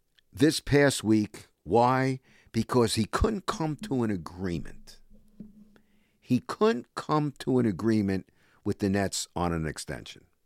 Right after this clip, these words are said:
The Nets wanted certain things in, uh, certain stipulations, whatever they may, they all weren't disclosed, but they want-, wanted certain stipulations in. And apparently, Kyrie got indignant about it,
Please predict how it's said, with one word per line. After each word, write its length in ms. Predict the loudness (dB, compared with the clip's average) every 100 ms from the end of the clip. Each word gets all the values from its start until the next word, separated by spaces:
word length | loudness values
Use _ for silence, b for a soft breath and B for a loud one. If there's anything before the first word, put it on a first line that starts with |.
| _ _ _ _ _ _ _
The 100 | -2
Nets 260 | 0 0 0
wanted 340 | -2 -2 -4
certain 380 | -2 0 -2 -4
things 380 | -8 -6 -2 2
in, 480 | 4 6 4 0 b b b b -8
uh, 520 | -6 -4 -6 -8 -10
certain 480 | -6 -4 -4 -10 -16 _ _ _ _ _ _ -10
stipulations, 1000 | -8 -2 -2 0 4 6 6 4 2 6
whatever 380 | 10 12 10 10
they 160 | 8
may, 180 | 8 6
they 420 | 4 -2 2 8
all 300 | 12 12 10
weren't 320 | 8 8 8 4
disclosed, 560 | -2 2 6 6 4
but 120 | 0
they 100 | 0
want-, 300 | 0 0 -2 -6
wanted 440 | 0 0 0 -4 -2
certain 320 | 0 0 -2
stipulations 840 | -4 -4 -4 -4 -2 -4 -8 -8
in. 300 | -4 -2 -4 b b b b b
And 140 | 0 0
apparently, 720 | 2 4 6 4 2 0 0 b b b
Kyrie 460 | 6 8 8 6 4
got 280 | 4 0 2
indignant 600 | 0 2 6 6 6 4
about 400 | 6 8 8 6
it, 200 | 2